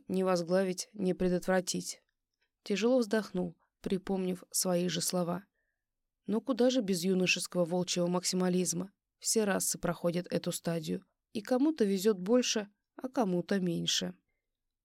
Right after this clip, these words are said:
"Ой, да брось! Один из лучших наёмников! И это ты не возглавил?" Прыснула Брунхильда, осматривая меня с ног до головы. "И кого ты это прячешь за спиной?"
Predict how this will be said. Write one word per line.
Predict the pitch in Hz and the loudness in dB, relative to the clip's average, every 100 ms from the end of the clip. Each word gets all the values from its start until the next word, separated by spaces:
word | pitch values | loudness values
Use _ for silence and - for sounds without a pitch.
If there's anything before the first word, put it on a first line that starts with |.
| _ | _
"Ой, | 196 196 | 0 0
да | 196 254 | 4 2
брось! | 247 262 180 - - _ _ - | 6 6 6 -2 -8 _ _ -2
Один | 208 208 226 | 0 4 2
из | 226 | 4
лучших | 247 254 240 254 | 2 2 2 4
наёмников! | 262 262 190 180 175 180 - _ _ _ | 6 6 4 2 -2 -6 -8 _ _ _
И | 220 | -4
это | - - 208 202 | 0 0 0 0
ты | 202 220 | 2 2
не | 277 | 4
возглавил?" | 339 311 285 240 185 185 - _ _ _ _ - | 4 4 6 6 4 -2 -8 _ _ _ _ 0
Прыснула | 269 311 233 196 | 2 2 0 -2
Брунхильда, | 170 180 175 - 269 240 | 2 0 2 0 2 0
осматривая | - 180 - 196 202 180 | 0 -2 -2 -4 -2 0
меня | 180 175 185 226 | 0 0 0 -2
с | - | -2
ног | 180 165 | -4 -2
до | 175 | 0
головы. | 180 185 170 180 - _ _ _ _ _ _ _ - | 2 2 0 -4 -10 _ _ _ _ _ _ _ -4
"И | 220 | -2
кого | 208 226 196 190 | 2 2 2 0
ты | 226 | 0
это | 226 262 | 0 0
прячешь | 269 269 254 247 | 4 4 4 2
за | 269 | 2
спиной?" | 269 285 269 269 262 | 2 2 4 2 2